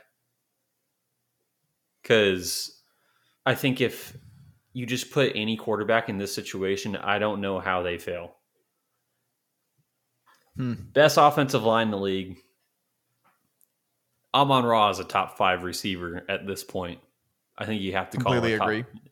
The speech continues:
Speaker 2: Yeah.
Speaker 1: Um, David Montgomery and Jahmyr Gibbs are just, I don't really know how you stop them when you have the best offensive line in the league. Like,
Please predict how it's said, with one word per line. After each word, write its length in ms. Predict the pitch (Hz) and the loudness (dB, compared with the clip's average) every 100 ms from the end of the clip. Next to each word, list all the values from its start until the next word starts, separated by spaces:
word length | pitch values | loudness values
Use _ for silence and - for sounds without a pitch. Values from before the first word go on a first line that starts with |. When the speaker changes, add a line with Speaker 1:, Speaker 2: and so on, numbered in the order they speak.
| _ | _
Speaker 2:
Yeah. 160 | 151 156 - _ _ _ _ _ | -6 -6 -8 _ _ _ _ _
Speaker 1:
Um, 480 | - 107 98 87 85 _ _ _ - | 0 2 2 -2 -8 _ _ _ 2
David 260 | 131 143 | 4 6
Montgomery 760 | 139 123 113 113 113 107 104 101 _ - - | 4 2 2 0 0 0 -2 -6 _ -12 -4
and 240 | 110 101 | -2 -2
Jahmyr 320 | 98 110 104 | -2 0 0
Gibbs 500 | 98 104 107 104 - - | 0 0 -2 -4 -6 -4
are 260 | 104 101 98 | 0 2 0
just, 640 | 92 98 92 - - - _ _ _ _ _ _ _ _ - | 0 -2 0 -4 -8 -14 _ _ _ _ _ _ _ _ 4
I 80 | |
don't 240 | 113 131 - | 6 4 2
really 380 | 104 101 110 117 | -4 0 2 2
know 160 | 113 | 4
how 100 | 110 | 4
you 140 | 113 101 | 4 2
stop 380 | - 101 110 | 2 2 2
them 200 | 127 123 | 0 0
when 140 | 110 101 | 0 -2
you 100 | 98 | -2
have 280 | 98 98 101 | 0 0 0
the 80 | |
best 220 | 98 104 107 | 0 0 2
offensive 500 | 107 - 113 117 104 | 2 0 -4 -4 -4
line 240 | 110 113 | -2 -2
in 60 | 113 | -4
the 60 | |
league. 300 | 113 120 113 - - | -4 -6 -8 -10 -2
Like, 500 | 101 90 82 - | 0 0 -4 -16